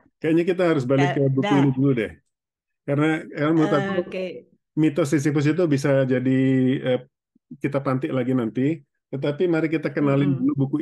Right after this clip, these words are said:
Speaker 1: ini. Kalau Mbak Naning ingin
Speaker 2: Oke, oke.
Speaker 1: mengenalkan buku ini ke orang yang belum baca, kira-kira gimana? Buku ini tentang apa atau gimana gitu? The Outside,
Speaker 2: Iya.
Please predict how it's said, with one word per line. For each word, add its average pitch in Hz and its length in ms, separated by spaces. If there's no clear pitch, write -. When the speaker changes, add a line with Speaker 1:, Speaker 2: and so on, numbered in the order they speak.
Speaker 1:
ini. 120 300
Kalau 131 480
Mbak 127 180
Naning 139 380
ingin 135 380
Speaker 2:
Oke, 190 500
oke. 165 140
Speaker 1:
mengenalkan 135 720
buku 117 260
ini 139 240
ke 139 160
orang 135 300
yang 127 100
belum 117 240
baca, 117 220
kira-kira 135 340
gimana? 101 400
Buku 135 300
ini 139 100
tentang 131 300
apa 131 340
atau 135 140
gimana 110 340
gitu? 104 160
The 135 160
Outside, 123 380
Speaker 2:
Iya. 113 180